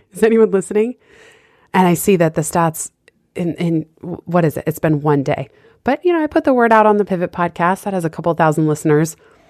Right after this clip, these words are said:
And I came over to Free Time and I said, "What are the stats?" And maybe it's a hundred listens or a hundred fifty. <laughs> And, and as I look toward my first benchmark of goal of ten thousand subscribers and then eventually a hundred thousand,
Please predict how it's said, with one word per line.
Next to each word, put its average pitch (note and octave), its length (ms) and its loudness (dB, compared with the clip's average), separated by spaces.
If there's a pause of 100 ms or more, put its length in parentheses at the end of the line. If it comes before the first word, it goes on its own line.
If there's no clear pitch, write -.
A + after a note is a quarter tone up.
(120)
And F#3 100 -2
I E3+ 40 -4
came G#3 200 2
over G3 140 2
to G3 80 0
Free F#3+ 220 -4
Time F3 260 -4
and E3+ 40 -2
I D#3+ 40 -4
said, D#3+ 180 -6
"What F#3+ 160 -4
are G#3 40 -2
the F3+ 80 -6
stats?" E3+ 420 -6 (380)
And E3 140 -2
maybe F3 180 2
it's E3 200 -6
a D#3+ 60 2
hundred D#3+ 360 2
listens - 500 -2
or D3 120 -2
a D#3 80 4
hundred D#3+ 260 2
fifty. D3 420 -2
<laughs> - 60 -20 (600)
And, G3 640 2 (360)
and A3 140 6
as G#3 160 2
I F#3 80 2
look F3+ 260 0
toward E3 360 0 (280)
my F#3+ 140 2
first F3 320 0
benchmark D#3+ 480 0
of C#3 280 -4 (640)
goal E3 260 2
of D3 100 -4
ten G3 200 0
thousand E3 320 2
subscribers D#3 880 -4 (160)
and F3 140 2
then D#3+ 80 4
eventually D#3 360 0
a D#3 80 2
hundred F#3+ 280 2
thousand, C#3+ 480 -4